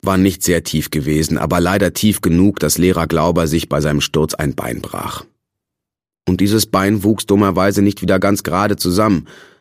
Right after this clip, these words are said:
weshalb Lehrer Glauber seither mit einer Krücke laufen musste und manchmal schlimme Beinschmerzen bekam,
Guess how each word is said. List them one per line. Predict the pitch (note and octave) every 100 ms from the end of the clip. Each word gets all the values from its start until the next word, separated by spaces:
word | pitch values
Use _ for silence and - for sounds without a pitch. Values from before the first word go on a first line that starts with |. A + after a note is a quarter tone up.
| _ _ _ _
weshalb | E2+ E2+ E2
Lehrer | D#2+ E2+ E2+
Glauber | E2+ E2+ F2
seither | E2+ E2 F#2 F2 F2
mit | F#2
einer | D2+ F2+
Krücke | - A2 -
laufen | B1 B1 - C2+
musste | C2+ - C2 - - - _ _ _
und | E2
manchmal | - F#2 - E2
schlimme | E2 F#2+ G2
Beinschmerzen | D#2 F#2 G#2 - C#2+ C#2+ D2
bekam, | - - A#1+ G#1+